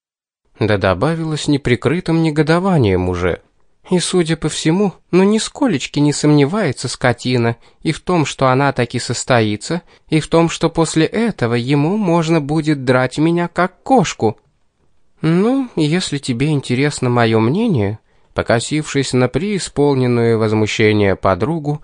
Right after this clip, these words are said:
задумчиво произнесла Мэджери, одной рукой придерживая, а другой поглаживая щенка,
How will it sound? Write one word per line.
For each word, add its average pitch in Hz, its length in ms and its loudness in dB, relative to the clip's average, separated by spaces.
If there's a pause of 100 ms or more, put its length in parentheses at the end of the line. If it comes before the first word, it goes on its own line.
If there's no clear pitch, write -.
(140)
задумчиво 113 720 0
произнесла 101 680 2
Мэджери, 143 600 -2 (180)
одной 131 460 -2
рукой 135 340 -2
придерживая, 127 920 -2
а 120 160 -2
другой 120 440 -2
поглаживая 110 840 0
щенка, 104 580 0